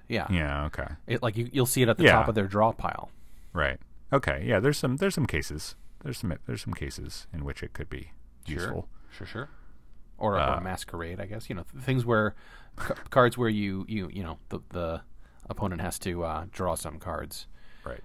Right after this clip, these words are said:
Speaker 1: and do some stuff with them.
Speaker 2: Yeah.
Speaker 1: Like throw them away or give them to you. <laughs>
Speaker 2: What have you. Yeah. Anyway, nice, nice attention to detail there, GoCo.
Speaker 1: Indeed.
Speaker 2: Preesh. And it's
Speaker 1: Most.
Speaker 2: still a terrible <laughs> card. Like, they've, I, I think they've done as good a job as they can with it.
Speaker 1: Yeah.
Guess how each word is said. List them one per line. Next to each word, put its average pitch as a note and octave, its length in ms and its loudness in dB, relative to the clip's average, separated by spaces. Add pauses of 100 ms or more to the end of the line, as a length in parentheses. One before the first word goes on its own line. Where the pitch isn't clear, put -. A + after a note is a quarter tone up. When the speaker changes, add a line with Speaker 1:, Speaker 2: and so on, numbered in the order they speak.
Speaker 1:
and D2+ 160 -6
do E2 120 -6
some D#2 160 -10
stuff - 280 -6
with - 100 -12
them. - 220 -12 (640)
Speaker 2:
Yeah. E2 120 -8 (300)
Speaker 1:
Like D#2+ 200 -6
throw D#2+ 180 -6
them C#2+ 100 -6
away C#2 220 -2
or - 80 -8
give D2+ 180 -8
them C2 120 -12
to - 100 -10
you. A#1+ 160 -10 (500)
<laughs> F#3 120 -2
Speaker 2:
What D3+ 160 -2
have - 200 -8
you. - 100 -8 (720)
Yeah. - 220 -4 (140)
Anyway, D#2+ 360 4
nice, G#2 360 2
nice A#2 300 6
attention F2 420 2
to D2+ 80 0
detail C#2+ 300 -2
there, C2+ 420 -4
GoCo. C2 380 -4 (300)
Speaker 1:
Indeed. C3 400 0 (240)
Speaker 2:
Preesh. - 400 2 (640)
And F2+ 140 4
it's G#2 60 4
Speaker 1:
Most. F2+ 60 -2
Speaker 2:
still G2 200 8
a F2 80 8
terrible F#2 420 4
<laughs> - 20 -6
card. D2+ 460 0 (120)
Like, G#2+ 180 10
they've, A#2+ 260 10
I, A2+ 220 6
I A2 40 8
think C3+ 140 8
they've A#2+ 160 10
done G#2+ 160 10
as F#2+ 120 6
good G2 160 6
a G2+ 60 10
job E2+ 300 10
as D#2+ 100 2
they D#2 120 0
can E2+ 320 0
with E2+ 140 2
it. - 180 0 (240)
Speaker 1:
Yeah. E2+ 120 -10